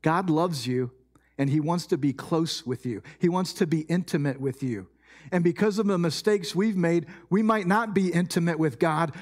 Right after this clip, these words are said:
but Jesus came to bridge that gap so that we might be intimate with God. He's on pursuit.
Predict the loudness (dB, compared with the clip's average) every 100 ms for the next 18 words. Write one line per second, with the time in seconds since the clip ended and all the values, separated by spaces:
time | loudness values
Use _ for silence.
0 | -4 0 0 0 2 2 2 0 0 -4
1 | 0 2 2 0 -2 -8 _ _ _ _
2 | _ -2 -2 0 0 0 -2 -6 -2 -2
3 | -2 -4 -2 -2 -6 -6 -4 -2 -2 0
4 | 0 -2 -2 -4 -2 -4 -2 -2 -4 -8
5 | _ -16 -4 -4 -2 -2 -2 -2 -2 -2
6 | -4 -4 -4 -2 -2 -2 -2 -2 -4